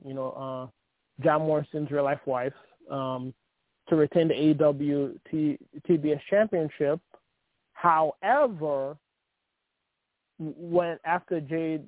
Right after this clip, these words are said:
uh, Cargill became sixty and oh for her career, she gets, um, upsetted by Chris Statlander, who returned from injury and defeated Jade Cargill for her first ever loss.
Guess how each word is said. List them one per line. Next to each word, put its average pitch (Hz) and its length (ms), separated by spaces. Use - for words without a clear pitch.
uh, 151 120
Cargill 156 520
became 151 440
sixty 180 400
and 147 140
oh 135 300
for 156 120
her 165 160
career, 139 560
she 208 460
gets, 165 260
um, 151 320
upsetted 160 720
by 143 380
Chris 190 240
Statlander, 151 680
who 147 180
returned 151 460
from 143 260
injury 139 640
and 165 160
defeated 160 720
Jade 156 280
Cargill 147 640
for 165 100
her 156 180
first 170 280
ever 147 440
loss. 151 400